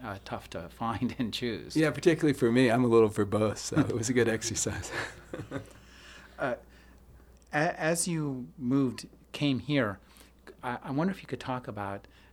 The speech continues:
Speaker 1: the, the landscape here, in particular, I think what your print captures and what Jim's book captures is where the light, where light takes its color from the sea.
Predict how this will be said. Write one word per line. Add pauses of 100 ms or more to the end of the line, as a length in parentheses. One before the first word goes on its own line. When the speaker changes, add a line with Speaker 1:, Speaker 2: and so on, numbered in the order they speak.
(240)
Speaker 1:
the,
the
landscape
here,
in
particular,
I
think
what (300)
your
print
captures
and (100)
what (120)
Jim's (100)
book
captures
is
where
the
light, (340)
where
light
takes
its
color
from
the
sea.